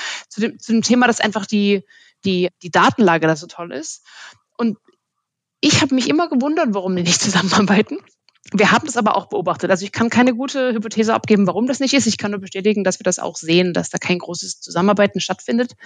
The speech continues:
Es sei denn, die Customer Experience Verantwortlichen kommen aus dem Customer Service, was ja in manchen Bereichen auch der Fall ist, ne? Und die Sache ist einfach die, im Customer Service ist halt der Druck sehr, sehr stark auf Margen, sehr stark auf Kosten.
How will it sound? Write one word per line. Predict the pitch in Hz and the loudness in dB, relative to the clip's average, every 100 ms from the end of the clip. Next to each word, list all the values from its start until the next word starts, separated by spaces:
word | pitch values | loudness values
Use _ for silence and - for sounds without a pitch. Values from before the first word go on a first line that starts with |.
| - | -10
Es | - - | -2 0
sei | - 277 | 4 4
denn, | 277 311 349 _ _ _ _ - | 4 2 -6 _ _ _ _ 2
die | |
Customer | 214 202 190 185 | 2 2 -2 -6
Experience | - 208 196 | -4 -6 -6
Verantwortlichen | 190 185 185 - 185 - | -8 -10 -10 -8 -8 -10
kommen | - 190 196 151 - - | -4 0 2 0 -2 -8
aus | 147 | -8
dem | 156 | -10
Customer | 135 143 156 147 | -10 -10 -10 -14
Service, | 143 131 131 | -14 -10 -6
was | 170 160 | -2 0
ja | 156 | 2
in | |
manchen | 156 151 160 160 | 2 2 0 0
Bereichen | 151 147 143 - | 2 2 0 -4
auch | |
der | - | -6
Fall | 143 - | -10 -10
ist, | - - | -10 -4
ne? | 202 - - - - - - - - _ | -4 -6 -14 -10 -8 -8 -10 -12 -18 _
Und | - | 4
die | 202 | 6
Sache | 247 240 | 6 4
ist | |
einfach | 233 208 | 2 0
die, | 196 220 | 2 2
im | 226 | 2
Customer | 202 196 196 180 | -2 -4 -6 -8
Service | 208 214 | -10 -6
ist | 214 - | -2 2
halt | 185 | 4
der | 180 175 | 2 0
Druck | - 220 - | -6 -14 -4
sehr, | 196 180 | 0 2
sehr | 180 | 0
stark | - 180 202 202 | -4 -4 -4 -4
auf | - 175 175 - | -6 -8 -8 -10
Margen, | 170 190 220 214 | -2 0 0 -2
sehr | 190 180 | -4 -4
stark | 175 170 | -8 -12
auf | 170 | -14
Kosten. | - 208 214 - 240 247 | -8 -6 -6 -4 -2 -2